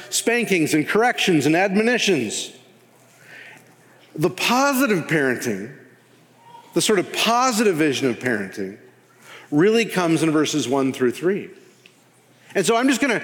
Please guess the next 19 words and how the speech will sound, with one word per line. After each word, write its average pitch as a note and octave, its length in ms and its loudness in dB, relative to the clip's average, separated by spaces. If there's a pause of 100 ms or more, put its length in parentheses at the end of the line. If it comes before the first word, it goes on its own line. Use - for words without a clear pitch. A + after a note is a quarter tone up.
(160)
I A3 80 0
just A#3 140 2
wanna C4 140 2
sensitize F#3+ 880 2
you C3+ 400 0 (1120)
to - 100 2
what A3 140 4
you A#3 140 2
should E3+ 180 0
notice G3 1040 0 (600)
in F#3 120 4
verses F3+ 380 2
one F#3 240 4
through F3+ 200 2
three, F3+ 420 0 (800)
so A3 180 2
that G3 80 2
as G3 180 0
I'm G#3 300 2